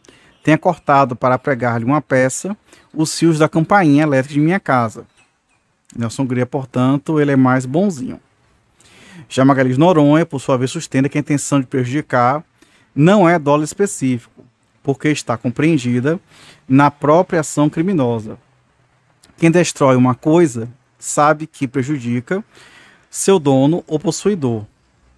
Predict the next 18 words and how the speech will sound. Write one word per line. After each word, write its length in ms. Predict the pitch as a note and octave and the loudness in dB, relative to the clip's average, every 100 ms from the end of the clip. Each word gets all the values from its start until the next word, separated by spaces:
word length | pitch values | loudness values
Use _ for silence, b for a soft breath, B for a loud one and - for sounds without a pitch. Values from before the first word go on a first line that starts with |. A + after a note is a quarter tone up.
| _ | _
O 60 | - | -8
prejuízo 400 | C#3 C#3 C#3 D3 | -2 0 0 -4
está 360 | - - B2+ - | -4 -2 -2 0
íncito 580 | F3 G#3+ - G#3 A#3+ A3 | 2 2 2 -4 -6 -4
ao 180 | - F3+ | 0 0
dano. 400 | C#3+ C3 B2+ A2+ - _ _ _ b b b | 0 0 0 -4 -8 _ _ _ b b b
E 100 | D3+ | -2
se 140 | D#3 A3+ | 0 0
destruir 580 | A#3+ - A3 D3+ C#3 - | 0 -2 -2 0 0 -4
é 100 | C3 | -6
desfazer, 680 | A#2 A2 E3+ E3 C3+ D3 C#3+ A2 | -4 -2 0 0 2 0 -2 -6
desmanchar, 720 | A2+ A#2 D3+ D3+ C3+ A#2+ B2+ _ _ b b b | -6 0 0 0 0 0 -2 _ _ b b b
se 180 | b - | b 2
inutilizar 760 | G3+ G#3 G#3 G3+ C3+ C3 A#2+ A#2 | 2 2 2 0 2 2 0 -2
é 100 | - | -6
tirar 280 | C3 D3+ C#3 | -4 0 2
a 80 | E3 | 2
utilidade, 800 | F#3 - F3 B2+ A#2+ A2+ G#2 A2+ | 2 -2 -4 -2 -2 -4 -6 -14